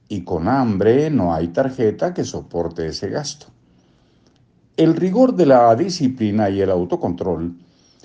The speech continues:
es un principio en la vida y en las finanzas, pero el desorden y la falta de controles anulan su aspiración de riqueza. Un punto más,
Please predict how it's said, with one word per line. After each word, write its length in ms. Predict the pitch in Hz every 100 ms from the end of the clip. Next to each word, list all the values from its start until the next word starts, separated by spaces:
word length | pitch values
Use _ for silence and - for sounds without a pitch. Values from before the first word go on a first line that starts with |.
| _ -
es 160 | 254
un 160 | 254 220
principio 800 | 113 92 - 113 117 180 196 -
en 240 | 107 95
la 140 | 82 76
vida 520 | 78 180 160 160 160
y 120 | 147
en 100 | 143
las 200 | 143 135
finanzas, 840 | - 117 85 - 76 69 - - - _ _ _ _ _ _ _ _
pero 340 | - 120 110 107
el 160 | 98
desorden 800 | 92 92 92 - 175 160 110 90
y 100 | 87
la 140 | 78
falta 340 | - 135 127 110
de 140 | 160
controles 800 | 131 87 87 98 90 87 104 - -
anulan 680 | 104 95 113 196 185 180 180
su 180 | 139
aspiración 680 | 95 92 101 82 80 - 101
de 120 | 98 95
riqueza. 760 | 95 80 69 - 71 67 67 _ _ _ _ _ _ _ _ - - _ -
Un 420 | 214 233 233 -
punto 400 | 131 120 120 117
más, 600 | 113 - - - - -